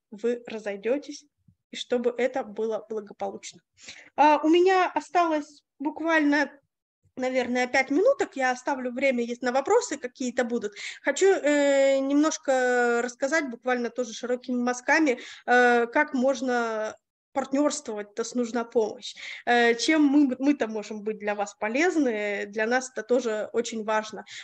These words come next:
потому что для нас очень важно, мы готовы быть, э, мы сегодня много говорили про амбассадоров, мы готовы быть, э,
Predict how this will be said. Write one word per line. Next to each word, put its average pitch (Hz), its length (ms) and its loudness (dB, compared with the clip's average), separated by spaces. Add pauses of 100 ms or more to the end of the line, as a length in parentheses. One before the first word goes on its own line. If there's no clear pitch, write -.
потому 247 300 0
что 247 160 -4
для 233 180 0
нас 349 320 0
очень 294 320 -2
важно, 285 480 0 (220)
мы 285 100 4
готовы 294 360 0
быть, 247 280 -8
э, 240 420 -2 (100)
мы 311 300 0
сегодня 311 320 -2
много 294 260 0
говорили 254 400 -2
про 254 180 -2
амбассадоров, 302 640 -2 (260)
мы 370 380 4
готовы 277 480 2
быть, 285 480 0
э, 240 320 0